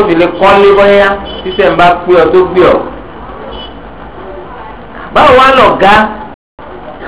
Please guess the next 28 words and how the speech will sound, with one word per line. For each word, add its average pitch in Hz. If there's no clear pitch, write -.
ó 247
fi 202
ọ̀nà 175
mọ́ 160
tí -
ayé 220
rẹ̀ 151
ò 127
fi 135
ní 156
dọ́ta, 143
tọ́rùn 208
rẹ̀ 151
ò 139
sì 135
fi 143
ní 165
já 175
sófò? 160
Ànábì 139
wa 123
Muhammad 110
sallallahu 127
alayhi 104
wa 95
alihi 107
wa -
sallam. 120